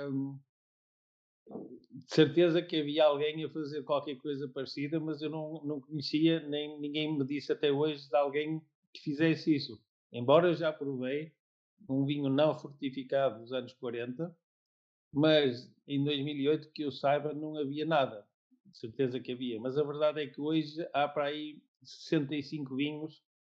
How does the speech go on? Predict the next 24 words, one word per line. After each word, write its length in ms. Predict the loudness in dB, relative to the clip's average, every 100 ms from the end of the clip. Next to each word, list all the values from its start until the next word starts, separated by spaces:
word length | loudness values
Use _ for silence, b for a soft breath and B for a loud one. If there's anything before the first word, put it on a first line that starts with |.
| _ _ _ _ 4
ah, 500 | 6 6 2 0 -2 -4 -8 _
não 340 | 4 6 6 2
fortificados, 960 | -6 -6 -8 -6 0 2 0 -2 -20 _ _ _ _ _ _ _ -20 -2
cada 260 | 2 4 4
um 140 | 2
à 100 | -4
sua 180 | -2 -2
maneira, 440 | 0 0 0 0
um 320 | -2 -2 -4 -8 _ _ _ _ _ -2
em 140 | 2
botas, 640 | 6 6 4 -2 -2 -4 -6
outro 360 | -8 -6 -4 -4
é 80 | -4
só 240 | -2 -2
inox, 600 | 0 0 0 -2 -8 -8 -4 -4 -4
um 200 | -4 -4
é 80 |
com 140 | -4 -4
mais 260 | -4 -4
flor 280 | -2 0 0
ou 100 | 0
com 100 | -2
menos 320 | -4 -4 -6
flor, 400 | 0 4 4 2